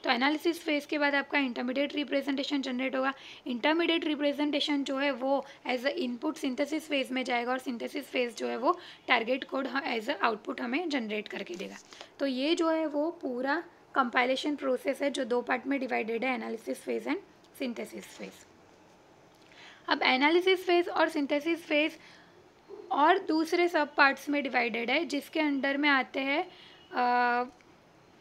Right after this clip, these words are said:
analysis phase के अंडर में आएंगे तीन parts, lexical analysis, syntax analysis and semantic analysis, और synthesis phase में आएगा code optimization and code generation। तो analysis phase जो है वो आपके तीन part में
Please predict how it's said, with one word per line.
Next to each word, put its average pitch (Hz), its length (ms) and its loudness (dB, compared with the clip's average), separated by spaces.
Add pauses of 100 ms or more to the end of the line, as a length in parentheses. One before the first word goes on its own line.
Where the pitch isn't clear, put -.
(100)
analysis 285 520 4
phase 302 220 0
के - 100 -2
अंडर 294 240 4
में 294 100 4
आएंगे 285 200 2
तीन 262 300 0
parts, 277 360 0
lexical 262 520 -4
analysis, 285 540 0
syntax 269 320 -2
analysis 269 540 -2
and 285 220 -2
semantic 226 400 -4
analysis, 214 440 -6 (440)
और 285 120 2
synthesis 294 540 -2
phase 285 260 0
में 285 120 2
आएगा 277 320 2 (340)
code 277 220 4
optimization 285 540 0
and 294 180 2 (100)
code 220 160 0
generation। 202 480 -6 (440)
तो 294 80 2
analysis 339 680 2
phase 302 260 -2
जो 302 120 2
है 294 80 0
वो 294 100 0
आपके 285 280 -2
तीन 269 280 -4
part 285 300 2
में 311 200 0